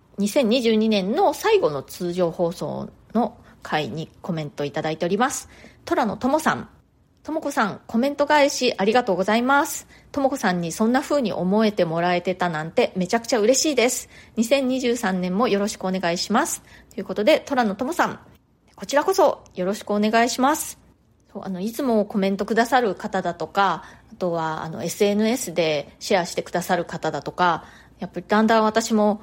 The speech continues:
お名前を覚えて、こうね、あの、お会いしたことは実際にはないですけれども、お名前見かけるとね、なんかちょっとこう、ほっとする感じなんですよね。本当にいつもありがとうございます。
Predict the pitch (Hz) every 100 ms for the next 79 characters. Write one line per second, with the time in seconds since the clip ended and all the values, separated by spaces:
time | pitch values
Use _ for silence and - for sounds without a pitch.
0 | - - 208 240 254 254 240 226 220 254
1 | 226 190 202 196 165 - _ _ _ _
2 | - 196 - - 285 247 - 180 170 175
3 | 185 311 349 - 339 330 285 247 190 170
4 | 185 - 240 233 160 208 240 165 170 -
5 | 160 180 202 247 220 190 - _ _ _
6 | _ 196 233 254 247 240 240 240 240 233
7 | 220 226 147 147 170 - - 185 170 -
8 | - - 180 - 123 120 175 - - 202
9 | - 202 196 196 196 190 185 175 185 170
10 | - - 110 165 190 - _ _ _ _
11 | _ 220 202 190 202 202 - - 180 196
12 | 165 - 170 190 196 180 175 185 220 277
13 | 349 -